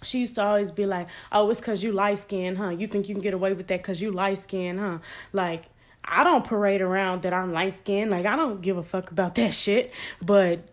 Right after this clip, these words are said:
obviously you feel some type of way about it, you know? Like, because you think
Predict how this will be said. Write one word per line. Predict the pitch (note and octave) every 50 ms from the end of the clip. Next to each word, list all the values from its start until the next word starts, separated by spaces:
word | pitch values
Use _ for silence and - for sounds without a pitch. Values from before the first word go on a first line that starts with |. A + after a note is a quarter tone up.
| - F#3 - - -
obviously | - A3+ B3 A#3 G#3 G#3 G#3 - - A3 G3
you | D#3 D#3+ A3+ C#4+ C#4+
feel | C#4 - A3+ G#3 G#3
some | - - G3+
type | G3 G#3 G3+ F3+ F#3 F#3
of | F3+
way | F3+ F3+ F3
about | F3 E3+ E3 E3+ E3 E3+ F3
it, | F#3 F#3+ -
you | G#3+ A3+
know? | B3 A#3 A3 A#3+ B3+ A#3+ - - - - -
Like, | F#3+ F3 - - - B1+ B1 - - _ - - - _ _ _ _ _ _ _ _ - F3
because | F3+ F#3+ - G#3+ G#3 G3+ G3 F#3 F3+ D#3 - -
you | F3 G3+ A#3 A#3
think | A3+ - G#3 G3 F#3+ F#3+